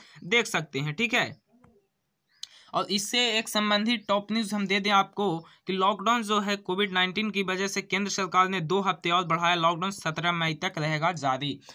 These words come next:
देख लीजिए, इसके साथ साथ लॉकडाउन जो है, सत्रह मई तक जारी रहेगा,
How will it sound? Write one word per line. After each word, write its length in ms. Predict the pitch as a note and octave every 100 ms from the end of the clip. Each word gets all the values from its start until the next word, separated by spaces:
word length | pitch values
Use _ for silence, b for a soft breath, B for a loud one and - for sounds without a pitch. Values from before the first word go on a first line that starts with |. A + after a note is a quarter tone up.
| B B
देख 240 | - G3+ A3+
लीजिए, 340 | G3+ G3 A3
इसके 340 | G3 F#3+ - G3+
साथ 240 | G3 G3
साथ 340 | - G3+ G#3+ D#3+
लॉकडाउन 440 | E3 F3 F#3 G3+
जो 120 | F#3+
है, 140 | F#3+ G3
सत्रह 360 | - D#3+ F#3
मई 140 | G3 F#3+
तक 160 | F#3+ F3+
जारी 300 | E3 F3 F#3
रहेगा, 360 | F#3+ F#3 F#3